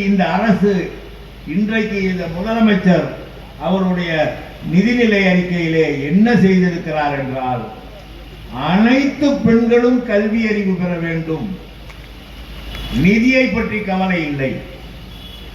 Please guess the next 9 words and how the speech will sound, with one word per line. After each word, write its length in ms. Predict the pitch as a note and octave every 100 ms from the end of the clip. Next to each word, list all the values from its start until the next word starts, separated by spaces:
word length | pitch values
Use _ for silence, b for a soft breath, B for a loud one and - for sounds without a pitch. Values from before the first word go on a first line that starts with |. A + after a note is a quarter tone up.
| - - - - C#3
அனைவரும் 720 | G3+ B3+ C#4 C4+ C4+ C4 -
கல்வி 380 | G#3 B3+ B3+ C4
அறிவு 260 | A#3+ A3+
பெற 200 | G#3 G3+ G3+
வேண்டும் 400 | G3+ G3+ G3 F#3
என்று 180 | F#3 G#3
ஒரு 200 | G3 F3
திட்டத்தை 500 | F3+ F3 G#3+ G3+ F#3+ F3
வகுத்து 440 | D#3+ F3 F3